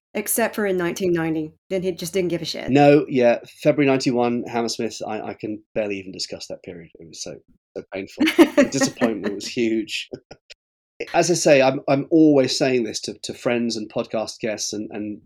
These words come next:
Speaker 2: but it, what I can't quite believe is that he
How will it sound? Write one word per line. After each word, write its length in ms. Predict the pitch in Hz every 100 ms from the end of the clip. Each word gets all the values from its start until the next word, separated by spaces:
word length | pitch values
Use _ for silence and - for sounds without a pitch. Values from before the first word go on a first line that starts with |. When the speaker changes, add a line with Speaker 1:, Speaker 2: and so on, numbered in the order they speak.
| -
Speaker 2:
but 100 | 123
it, 80 | 151 - _ _ _ _
what 140 | - 143
I 60 |
can't 500 | 165 - 185 151 -
quite 380 | - - 139 -
believe 640 | 107 104 110 110 92 64 - _ _ _ _ _ _ -
is 220 | 110 -
that 160 | 101 -
he 560 | - 123 107 101 98